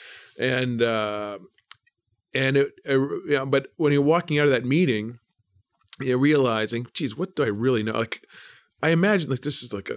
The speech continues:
a company with hundreds of thousands, if not, well, certainly thousands of employees. Um, it's just, I guess it's just not as simple as just, you know, you know, snapping your fingers and having these, these op-, these really complex operational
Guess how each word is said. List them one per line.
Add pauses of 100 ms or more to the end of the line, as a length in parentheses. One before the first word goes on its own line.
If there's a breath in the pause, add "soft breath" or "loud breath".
a
company
with
hundreds
of
thousands,
if
not,
well,
certainly
thousands
of
employees. (560 loud breath)
Um,
it's
just, (420)
I
guess
it's
just
not
as
simple
as
just, (100)
you
know, (300)
you
know,
snapping
your
fingers
and
having
these,
these
op-,
these (400)
really
complex
operational